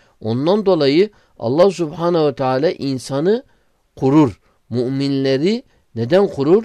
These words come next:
Özellikle müminleri hasetten, nazardan, bütün fitneden, e, vebelden,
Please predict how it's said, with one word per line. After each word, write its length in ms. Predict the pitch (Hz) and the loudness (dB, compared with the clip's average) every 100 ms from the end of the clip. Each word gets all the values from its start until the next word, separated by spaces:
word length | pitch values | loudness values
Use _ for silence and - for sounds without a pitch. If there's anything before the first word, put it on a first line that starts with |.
| - - | -2 -10
Özellikle 720 | 110 117 123 151 185 139 131 | -6 -4 -4 -4 -6 -2 -2
müminleri 800 | 127 117 131 127 127 139 214 - _ _ | -2 -4 -4 -2 -2 2 2 2 _ _
hasetten, 840 | - 120 - 131 120 - 131 123 | -10 -8 -4 -6 -6 -4 -2 -2
nazardan, 680 | 123 120 123 120 117 131 120 - _ _ _ _ | -4 -2 -2 -2 0 -2 -2 -8 _ _ _ _
bütün 500 | - 117 123 - 170 | -10 -6 -6 -2 -2
fitneden, 840 | - 143 120 135 127 139 135 117 - _ 110 | -2 -8 -6 -4 -2 0 -2 -2 -8 _ -6
e, 60 | 110 110 107 | -4 -2 -2
vebelden, 840 | 104 113 127 135 135 135 156 135 | -2 0 2 2 2 0 -4 -6